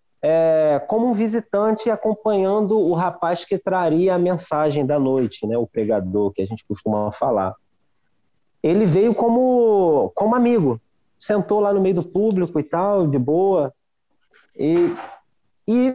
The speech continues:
nisso eu tocando durante o culto, né? E aí, cara, ele falou que se emocionou me vendo tocar, né?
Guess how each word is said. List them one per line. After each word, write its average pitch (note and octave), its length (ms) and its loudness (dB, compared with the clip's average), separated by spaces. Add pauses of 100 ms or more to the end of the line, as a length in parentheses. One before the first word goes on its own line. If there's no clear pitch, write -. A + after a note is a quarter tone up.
nisso G#3 300 2
eu A3 60 0
tocando A#3 560 0
durante D3 340 0
o - 80 -20
culto, A3 320 0
né? G3+ 160 0 (880)
E A3+ 100 2
aí, A3 220 2
cara, F#3 720 0 (240)
ele F#3+ 200 0
falou F#3+ 460 0
que - 120 -16
se - 120 -4
emocionou A3 840 2
me D#3+ 160 2
vendo E3+ 320 0
tocar, G3 520 -2
né? D3 140 0